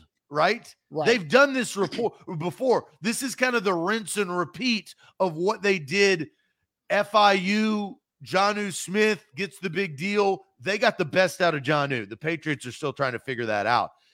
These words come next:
Speaker 1: Can you do what you did with Jonnu, with Chig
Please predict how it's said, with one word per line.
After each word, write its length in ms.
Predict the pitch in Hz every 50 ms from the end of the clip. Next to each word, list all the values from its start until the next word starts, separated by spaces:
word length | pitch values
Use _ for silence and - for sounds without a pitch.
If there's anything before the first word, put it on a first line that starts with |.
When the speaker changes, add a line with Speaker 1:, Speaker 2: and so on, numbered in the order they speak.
| _ _ _ _
Speaker 1:
Can 220 | - 220 196 180
you 380 | 180 180 214 254 269 269 254 190
do 340 | 143 - 135 202 226 220
what 260 | 214 196 185 - - 180
you 120 | 190 196
did 300 | 156 131 170 202 202 170
with 160 | 175 165 127
Jonnu, 680 | 110 135 180 180 175 165 160 175 175 160 139 123 120 127 123 _ _ _ _ _ _ _ -
with 220 | 147 185 208 156 _ _
Chig 580 | - - - 220 226 196 170 151 147 151 175